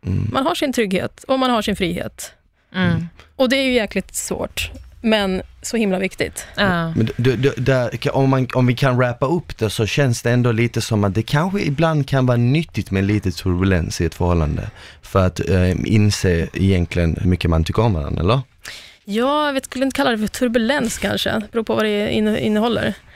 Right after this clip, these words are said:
Speaker 3: Mm.
Speaker 2: Eh, men nyttigt att man har sina, var sina liv.
Speaker 1: Okej.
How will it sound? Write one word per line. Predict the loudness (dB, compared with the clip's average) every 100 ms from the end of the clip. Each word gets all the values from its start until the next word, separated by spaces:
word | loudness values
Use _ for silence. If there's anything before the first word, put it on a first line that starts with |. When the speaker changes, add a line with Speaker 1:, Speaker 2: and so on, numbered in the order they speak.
| -20 -4
Speaker 3:
Mm. | 0 2 2
Speaker 2:
Eh, | 2
men | 0 0 -2
nyttigt | 0 0 0 -2 0
att | 0 0
man | 0
har | 0 0
sina, | 0 0 0
var | 0 -2
sina | -2 -2
liv. | -2 -4 -8 -10 -14 -10
Speaker 1:
Okej. | -8 -6 -6